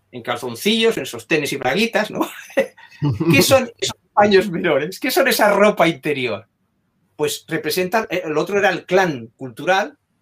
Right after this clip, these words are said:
ahora esa ropa interior es el clan familiar,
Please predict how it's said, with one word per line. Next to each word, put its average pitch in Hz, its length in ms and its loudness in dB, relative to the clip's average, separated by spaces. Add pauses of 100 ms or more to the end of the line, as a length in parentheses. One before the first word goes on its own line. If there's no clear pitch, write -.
(160)
ahora 185 540 2
esa 170 240 -4
ropa 175 240 -4
interior 175 380 -2
es 180 100 -6
el 139 160 -10
clan 175 260 0
familiar, 127 640 -4